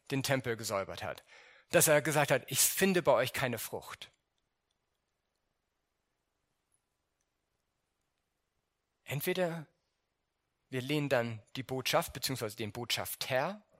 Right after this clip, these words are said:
ab, oder aber wir sagen, "Herr, wir brauchen Veränderung." Und wir, wir agieren wie die, wie die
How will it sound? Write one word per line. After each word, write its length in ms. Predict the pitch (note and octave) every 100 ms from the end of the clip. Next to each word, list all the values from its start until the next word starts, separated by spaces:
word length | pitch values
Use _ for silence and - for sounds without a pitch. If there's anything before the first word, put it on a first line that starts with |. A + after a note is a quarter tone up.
| -
ab, 340 | G#3 - - _ _ _ _ _ _ _ _ _ _ _ _ _ -
oder 300 | A#3 G3+ C#3
aber 500 | A#2+ A#2 A2+ A#2 - _ _ _ _ _ _
wir 80 | B2+
sagen, 360 | A#2+ A#2 A2 - _ _ _ -
"Herr, 160 | A2+
wir 100 | A2+
brauchen 260 | - G#2+ G2+
Veränderung." 500 | - G2 G2+ - - _ _ _ _ _ _ _ _ - -
Und 240 | E3+ C#3+ -
wir, 260 | D3 D3+ C#3
wir 340 | C#3+ C3 A#2+ - -
agieren 380 | D3 D3 F3+ D3
wie 100 | D3+
die, 260 | C#3+ B2+ - _ - -
wie 120 | D#3
die 260 | C3+ C3